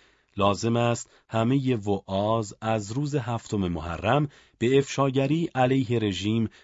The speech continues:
و جنایات آن در مدرسهٔ فیضیه بپردازند و هیئت‌های عزاداری هم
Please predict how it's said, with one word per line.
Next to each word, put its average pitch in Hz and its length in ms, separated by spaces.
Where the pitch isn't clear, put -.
و 110 120
جنایات 127 680
آن 135 380
در 120 220
مدرسهٔ 110 680
فیضیه 98 540
بپردازند 80 960
و 87 160
هیئت‌های 101 640
عزاداری 101 680
هم 127 260